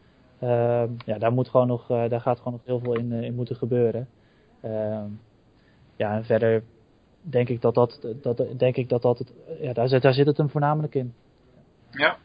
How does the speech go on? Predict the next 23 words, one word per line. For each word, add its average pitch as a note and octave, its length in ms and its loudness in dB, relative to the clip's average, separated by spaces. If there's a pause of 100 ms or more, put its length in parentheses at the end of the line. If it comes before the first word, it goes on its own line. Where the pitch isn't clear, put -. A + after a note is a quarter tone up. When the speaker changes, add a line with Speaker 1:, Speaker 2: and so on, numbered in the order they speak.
(580)
Speaker 2:
Nou, D3+ 200 8
als C3+ 140 6
ik C3 120 -2
jou C3+ 180 6
was, C3+ 120 6
zou C#3 200 6
ik C#3 60 -8
maar C#3 200 0
eens C#3 160 -4
kijken C3+ 360 -4
of B2+ 160 -6
jullie C3 200 -6
die C3 140 -14
gemiddelde C3+ 400 -6
leeftijd C3+ 260 -4
over B2+ 160 0
een A#2+ 80 -6
paar B2 140 4
jaar A#2+ 100 2
wat A#2 120 -4
kunnen A#2+ 200 -2
opschroeven. E3+ 500 2
Speaker 1:
<laughs> - 0 -